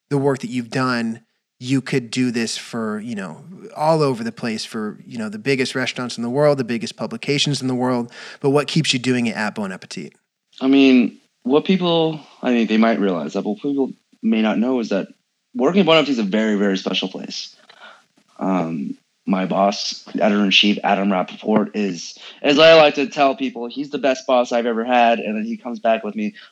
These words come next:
Speaker 2: "I'm the only boss you've ever had."
Speaker 1: <laughs>
Speaker 2: Um,
Speaker 1: Yeah.
Speaker 2: he's, uh, you know, he's a very, very fostering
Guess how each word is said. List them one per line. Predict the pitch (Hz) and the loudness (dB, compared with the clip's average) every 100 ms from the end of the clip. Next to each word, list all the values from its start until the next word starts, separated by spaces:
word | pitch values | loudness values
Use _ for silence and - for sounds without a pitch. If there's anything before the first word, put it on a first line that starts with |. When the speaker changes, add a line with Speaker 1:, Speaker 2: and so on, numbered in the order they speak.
| _ | _
Speaker 2:
"I'm | 120 123 | -2 0
the | 123 | 2
only | 131 139 113 | 2 2 2
boss | 104 101 | 0 -2
you've | 104 | -4
ever | 95 90 | -6 -6
had." | 95 - - - - | -8 -10 -12 -16 -12
Speaker 1:
<laughs> | - 214 - 208 | -2 2 2 2
Speaker 2:
Um, | 113 113 - - 147 117 - - - - | 2 2 0 4 4 4 -4 -6 -6 -6
Speaker 1:
Yeah. | 147 127 107 | -4 -4 -4
Speaker 2:
he's, | - 139 131 110 - _ _ _ | 2 4 4 2 -12 _ _ _
uh, | - - - | -14 -14 -6
you | 131 | -2
know, | 127 | 0
he's | 123 | -2
a | |
very, | 117 120 127 | -2 0 0
very | 120 117 | 2 0
fostering | 110 110 104 - 104 98 95 95 | 0 0 0 -2 -6 -4 -6 -8